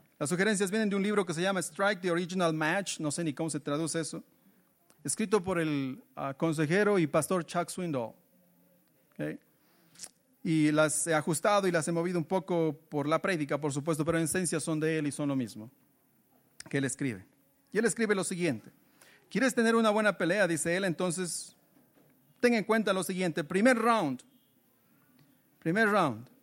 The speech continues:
Todo debe ser hecho con honestidad y respeto mutuo.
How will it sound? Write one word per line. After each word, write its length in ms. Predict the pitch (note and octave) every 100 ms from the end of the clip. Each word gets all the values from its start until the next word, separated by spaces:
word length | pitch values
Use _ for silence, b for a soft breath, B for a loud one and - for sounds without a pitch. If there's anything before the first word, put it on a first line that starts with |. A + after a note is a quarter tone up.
| _ _ _ b b b b b _ _
Todo 320 | G3+ D#4 D#4
debe 220 | C#4 B3+
ser 180 | A3 G#3+
hecho 300 | G#3+ B3 A3+
con 160 | G3+ F#3+
honestidad 680 | F3+ D#3+ - E3+ A3 A#3 A3+ F#3+ _ _
y 100 | F3+
respeto 520 | F#3 F3 - F#3 F#3+
mutuo. 360 | F#3 D3+ B2 -